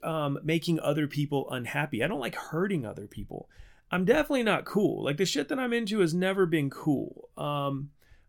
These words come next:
but I took that on, and I tried really hard to do that. And I think to some extent, maybe I tricked some people, but for the most part, I think most people probably saw through me. But it also led me to behaviors and then constantly reinforced behaviors that got me in trouble.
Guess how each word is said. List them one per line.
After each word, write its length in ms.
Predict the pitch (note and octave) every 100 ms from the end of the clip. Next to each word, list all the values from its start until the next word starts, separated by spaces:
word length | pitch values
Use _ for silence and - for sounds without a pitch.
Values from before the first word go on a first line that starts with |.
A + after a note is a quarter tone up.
| -
but 140 | F3+
I 80 | E3+
took 320 | - - C#4+
that 240 | - C#3 -
on, 580 | E3 E3 - - - E3 -
and 140 | D#3 D#3
I 60 |
tried 240 | D3+ F#3+ F3
really 220 | F3 C#3
hard 500 | - D3+ D3 C3 - -
to 140 | - B2+
do 180 | F#3+ D3
that. 240 | G#2 -
And 120 | F3 G3
I 80 |
think 180 | G#3 F4
to 80 | G3+
some 340 | - - F#3
extent, 380 | F4 - - F4
maybe 240 | C#4+ D4+ D4
I 80 |
tricked 280 | C4+ - E4
some 120 | E4
people, 300 | B3+ C#4+ D4+
but 160 | C4+ F#3+
for 60 | E3+
the 80 |
most 320 | D#3+ C#4 E4 -
part, 320 | C3+ A#2 - _ - _ -
I 80 | -
think 180 | G3+ G#3
most 260 | E3+ G3 -
people 220 | E3+ D3
probably 320 | C#3+ C#3 C3
saw 220 | - A#2+
through 260 | A2+ C#3+ D3+
me. 180 | - - _ _
But 120 | - E3+
it 100 | E3
also 420 | G3+ A#3+ - G#3
led 380 | D3 C#3+ E3 F3
me 300 | E3 D3+ C#3
to 360 | - - D3+
behaviors 580 | C3+ C3 C#3+ E3+ D3 A#2+
and 80 | B2
then 80 | A#2
constantly 440 | D3+ D#3 D3 C3
reinforced 640 | B2+ B2 A2+ - G#3+ B3 -
behaviors 480 | B2 A#2 A2+ A2+
that 80 | A2+
got 220 | A2+ A#2+
me 140 | A2+ G2+
in 100 | F2+
trouble. 420 | - - - -